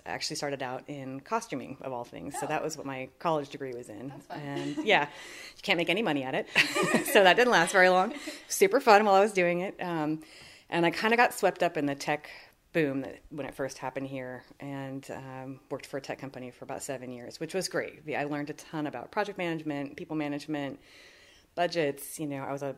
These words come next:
Speaker 1: a program manager. And, um, but hit a point where I realized that I was gonna have to commit to that path. I was also making wedding dresses on the side. Like, that never really went away. I was like, "Wait, I gotta maybe ch-, pick one here." So I left my job and went back to school for apparel.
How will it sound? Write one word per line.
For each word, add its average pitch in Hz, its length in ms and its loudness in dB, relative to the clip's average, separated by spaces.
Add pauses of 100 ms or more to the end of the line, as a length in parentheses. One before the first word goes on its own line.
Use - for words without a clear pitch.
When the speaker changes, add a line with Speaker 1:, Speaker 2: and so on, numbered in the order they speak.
Speaker 1:
a 131 100 -4
program 147 380 -4
manager. 139 440 -6 (640)
And, 139 480 -4
um, 139 180 -6
but 160 160 0
hit - 160 0
a 170 60 2
point 160 400 0
where 135 140 -4
I 135 60 -4
realized 135 600 -4
that 131 280 -8
I 135 140 -8
was 131 140 -8
gonna 139 160 -8
have 127 260 -10
to 120 280 -10 (220)
commit 156 300 0
to 170 80 -8
that 180 220 2
path. 240 480 -4 (360)
I 165 80 4
was 156 180 -4
also 156 220 -6
making 143 200 -4
wedding 139 200 -2
dresses 151 220 -6
on 156 100 -2
the 156 80 -2
side. 156 280 0
Like, 139 140 -4
that 151 140 2
never 156 180 2
really 160 220 4
went 180 120 6
away. 175 280 10
I 196 40 12
was 196 120 8
like, 185 140 6
"Wait, 190 120 8
I 185 80 8
gotta 240 240 2 (100)
maybe 190 220 0 (180)
ch-, - 220 -2
pick - 180 6
one 165 200 2
here." 165 280 0 (540)
So 175 140 4
I 170 120 8
left 175 320 4
my 185 120 2
job 151 260 4
and 147 80 0
went 143 100 -4
back 147 140 -6
to 147 60 -10
school 139 360 -4
for 139 160 -4
apparel. 131 440 -6